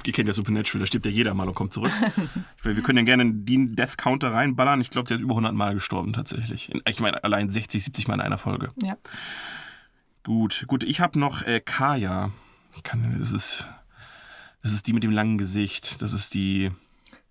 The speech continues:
Speaker 2: Die mit dem langen Gesicht.
Speaker 1: in dem anderen, die, die da in diese andere Welt dann und dann da gefangen war.
Speaker 2: Ach so.
Speaker 1: Wo wir, es die vorletzte Folge oder so, die wir
Speaker 2: Mhm.
Speaker 1: gesehen hatten, war das
Speaker 2: Mhm.
Speaker 1: doch, wo die dann wieder Plätze getauscht haben.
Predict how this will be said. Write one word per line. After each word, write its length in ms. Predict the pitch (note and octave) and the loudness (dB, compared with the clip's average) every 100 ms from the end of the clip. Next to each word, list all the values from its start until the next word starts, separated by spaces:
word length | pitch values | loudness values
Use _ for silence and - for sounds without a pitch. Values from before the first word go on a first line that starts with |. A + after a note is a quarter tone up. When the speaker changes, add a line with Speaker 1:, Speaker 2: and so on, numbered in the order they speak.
| - | -8
Speaker 2:
Die 140 | G#3 A3+ | 0 2
mit 200 | G#3 E3+ | 0 -2
dem 160 | E3 | -2
langen 400 | D#3 D#3+ F3 F3 | 0 -2 0 -2
Gesicht. 520 | E3 D#3+ C#3 B2 - A2 | -2 -2 -2 -4 -4 0
Speaker 1:
in 80 | |
dem 140 | A#2 A2+ | 2 4
anderen, 460 | A#2+ B2 A2 G#2+ | 4 4 4 2
die, 140 | G2+ G#2 G2 | 0 0 -2
die 220 | - G#2+ | -2 0
da 100 | G#2+ | 2
in 180 | A2 G#2+ | 2 0
diese 200 | G#2 F2 | 0 2
andere 240 | A#2 G2+ | 2 0
Welt 240 | G#2 B2+ | 0 0
dann 200 | F#2 F#2 | 0 0
und 160 | F2+ F#2 | 0 0
dann 120 | F#2 | 0
da 120 | F2+ F2+ | 0 0
gefangen 380 | - G2+ G2+ F2+ | -2 -2 0 0
war. 80 | F2+ | 0
Speaker 2:
Ach 80 | |
so. 180 | F2+ D#3+ D3 - - - | -2 -4 -6 -10 -14 -4
Speaker 1:
Wo 180 | G#2+ G#2+ - | 0 0 0
wir, 260 | G#2 G#2 | 0 0
es 140 | G2 - | 0 -2
die 160 | G#2 | -4
vorletzte 420 | A2+ C3 A#2+ - | -2 0 0 0
Folge 220 | - B2+ A2 | 0 2 2
oder 120 | G2+ | 0
so, 180 | F#2+ F#2 | -2 -2
die 140 | F#2+ | 0
wir 80 | G2 | 2
Speaker 2:
Mhm. 40 | |
Speaker 1:
gesehen 220 | G#2+ A2 | 4 2
hatten, 180 | G#2 F2 | 0 -2
war 120 | F#2+ | 0
das 100 | G2 | 2
Speaker 2:
Mhm. 40 | A3 | 2
Speaker 1:
doch, 80 | A#3+ - | 0 -2
wo 60 | |
die 100 | G2 | -4
dann 320 | F#2 F2+ F#2 - - _ - - - - - | -2 -2 -2 -6 -18 _ -20 -20 -20 -20 -10
wieder 140 | - | -6
Plätze 280 | - F#2 - | -4 -2 -2
getauscht 540 | F2+ - F2 F2+ - | -2 -2 -2 0 0
haben. 300 | - F2 F2 | 0 -2 -4